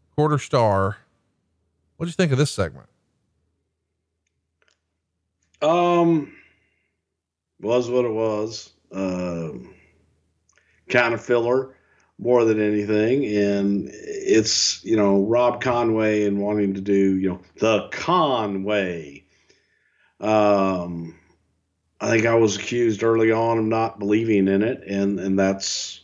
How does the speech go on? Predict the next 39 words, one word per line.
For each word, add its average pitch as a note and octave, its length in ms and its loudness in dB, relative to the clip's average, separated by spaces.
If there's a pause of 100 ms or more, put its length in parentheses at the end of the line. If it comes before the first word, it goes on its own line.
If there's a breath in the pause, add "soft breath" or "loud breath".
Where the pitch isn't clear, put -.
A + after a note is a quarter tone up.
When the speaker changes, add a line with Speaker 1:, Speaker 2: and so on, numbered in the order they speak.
Speaker 2:
that's - 560 -10
an G2 140 2
accurate G#2 440 4
accusation. G2 640 -2
I, F2+ 260 -2
I F#2+ 40 0
didn't G2+ 360 0
believe F2+ 360 0
in F#2 140 4
it, G2+ 260 -2
but G2+ 160 4
I, G2 200 0 (540 loud breath)
and D#3 220 4
that's D#3 180 4
not D3+ 180 2
fair. C3 220 4
I, G#2 40 0
it A2+ 260 -2
wasn't C3+ 320 0
that B2+ 100 -2
I B2 120 4
didn't A#2+ 280 -2
believe A2 320 -2
in G#2+ 120 -2
the F#2+ 40 -4
gimmick. G2+ 400 -2
I G2 80 -2
didn't G#2 300 0
believe G2+ 340 0
in G2 80 0
the F#2+ 60 0
way G2+ 300 2
that G2 240 -2
Rob G2+ 300 0
wanted G2 360 0
to - 60 -10
present F2+ 400 -2
the D#2+ 60 -8
gimmick. D2+ 500 -12